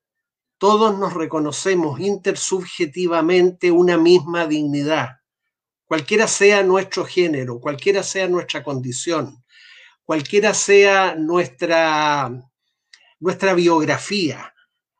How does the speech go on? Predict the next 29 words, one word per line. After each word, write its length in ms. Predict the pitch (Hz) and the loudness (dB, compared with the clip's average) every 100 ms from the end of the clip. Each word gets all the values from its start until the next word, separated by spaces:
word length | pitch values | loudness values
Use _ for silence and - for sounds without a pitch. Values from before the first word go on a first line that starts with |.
| _ _ 147 | _ _ -8
cualquiera 460 | 175 156 226 233 | -6 -4 -2 -2
sea 240 | - 214 220 | 0 2 4
el 100 | 185 | 4
bien 340 | 175 240 254 233 | 2 2 2 2
o 80 | |
el 120 | 208 170 | 4 4
mal 340 | 196 247 247 | 4 2 2
que 80 | 226 | -2
hayamos 440 | 202 220 226 202 | 0 0 0 -2
hecho 560 | 220 240 - 160 - _ _ _ | -2 -4 -6 -8 -12 _ _ _
en 160 | 156 156 | -8 -4
la 100 | 165 | 2
vida 220 | 190 196 | 2 2
en 80 | 185 | 0
sociedad, 760 | 180 170 180 175 202 247 240 _ _ _ _ | -6 -6 -2 0 0 -2 -8 _ _ _ _
hay 200 | - 190 | -4 -2
una 200 | 190 185 | 0 -2
pareja 460 | 170 165 190 208 208 | 0 2 2 0 -4
y 60 | 185 | -4
común 380 | 170 170 190 | -4 -2 -2
dignidad 600 | 180 175 165 156 170 185 | 0 -4 -2 -2 0 -2
que 120 | 180 160 | -4 -6
nos 160 | 143 | -6
reconocemos 720 | 143 139 135 127 - 190 196 | -8 -6 -6 -6 -2 -2 2
intersubjetivamente. 1200 | 175 139 147 - 147 - 135 156 147 147 131 127 123 | 0 0 -8 -8 -10 -10 -6 -4 -2 -2 -4 -6 -12
Y 40 | |
por 160 | 127 165 | -6 0
lo 120 | 185 | 0
mismo, 520 | 196 202 151 175 196 | 0 -2 -2 -4 -6